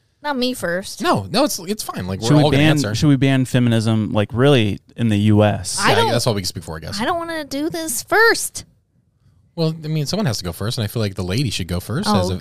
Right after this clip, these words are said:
Speaker 2: as a
Speaker 1: goodness.
Speaker 2: feminine person.
Speaker 3: You know,
Speaker 2: So.
Speaker 3: like, how feminism, just, like, women's rights and stuff. Should we ban that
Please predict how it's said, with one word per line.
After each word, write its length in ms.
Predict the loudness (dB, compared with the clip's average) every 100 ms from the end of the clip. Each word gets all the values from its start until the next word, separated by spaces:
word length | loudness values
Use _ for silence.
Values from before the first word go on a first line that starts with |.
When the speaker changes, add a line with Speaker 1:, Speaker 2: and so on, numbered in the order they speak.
| -2
Speaker 2:
as 100 | 0
a 40 |
Speaker 1:
goodness. 120 | 0 0
Speaker 2:
feminine 260 | 0 0
person. 320 | -2 -4 -2
Speaker 3:
You 80 | 2
know, 80 | 4
Speaker 2:
So. 100 | 4
Speaker 3:
like, 140 | 2
how 160 | 0 -2 -6 _ _
feminism, 800 | -6 -2 0 0 0 0 0 -4
just, 180 | -4 -4
like, 120 | -4
women's 380 | -2 -2 -2 -2
rights 260 | -2 -2 -2
and 100 | -4
stuff. 260 | 0 0
Should 140 | 0 0
we 80 | 2
ban 360 | 2 2 2
that 200 | 0 -2